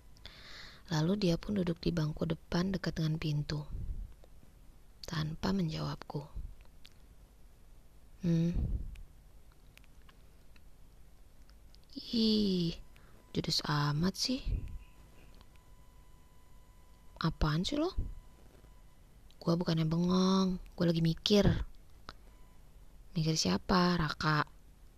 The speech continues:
"Kata siapa? Ngaco deh." Aku pun kesal dengan celotehan Biru. Dalam hatiku bergumam, "Ini orang jadi kenapa sih?" Lalu karena kesal, aku pun tak menjawabnya lagi.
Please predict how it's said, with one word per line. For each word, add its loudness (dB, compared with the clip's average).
"Kata 2
siapa? 2
Ngaco 2
deh." -2
Aku -2
pun 0
kesal 0
dengan 4
celotehan 0
Biru. 2
Dalam 2
hatiku -2
bergumam, 2
"Ini 2
orang 0
jadi -2
kenapa 0
sih?" 0
Lalu 2
karena 0
kesal, 2
aku -2
pun 0
tak 0
menjawabnya 0
lagi. -4